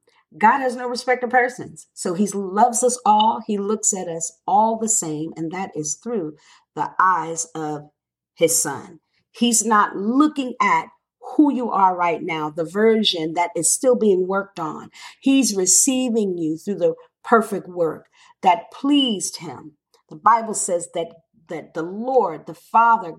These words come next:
God was pleased that the Lamb was slain, meaning Jesus, the sacrificial lamb, and that the sin debt was paid in full and he was satisfied.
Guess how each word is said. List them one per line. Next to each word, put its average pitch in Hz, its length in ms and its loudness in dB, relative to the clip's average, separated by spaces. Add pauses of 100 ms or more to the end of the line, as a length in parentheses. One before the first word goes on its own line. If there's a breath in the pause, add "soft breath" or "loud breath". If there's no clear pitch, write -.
God 220 380 4
was 170 280 0
pleased 247 560 2 (340 soft breath)
that 180 140 2
the 180 100 -2
Lamb 175 760 -2 (500)
was 170 380 2
slain, 170 880 -2 (340 soft breath)
meaning 196 720 2
Jesus, 202 640 0
the 165 100 -8
sacrificial 175 800 0
lamb, 156 420 -2 (400 soft breath)
and 185 220 2
that 175 220 2 (180)
the 185 100 2
sin 277 420 2
debt 190 240 4
was 175 200 0
paid 214 400 0
in 180 180 -6
full 202 460 -2
and 175 180 -2
he 220 220 4
was 165 340 0 (240 soft breath)
satisfied. 196 1200 -2